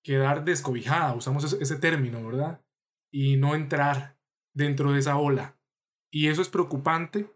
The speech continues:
eh, por índice de, de desempleo, eh, y muchas otras situaciones,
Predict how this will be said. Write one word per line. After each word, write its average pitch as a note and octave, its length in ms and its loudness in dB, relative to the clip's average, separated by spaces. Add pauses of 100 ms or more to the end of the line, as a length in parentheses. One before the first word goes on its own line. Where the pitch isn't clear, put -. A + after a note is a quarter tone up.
(960)
eh, B2+ 500 2 (460)
por C#3+ 180 2
índice D3 360 2
de, B2 340 -2
de B2 200 -4
desempleo, C#3+ 1000 0 (380)
eh, B2 460 -4 (120)
y D3+ 160 0
muchas G3 540 -2
otras E3 420 0
situaciones, F3+ 840 -2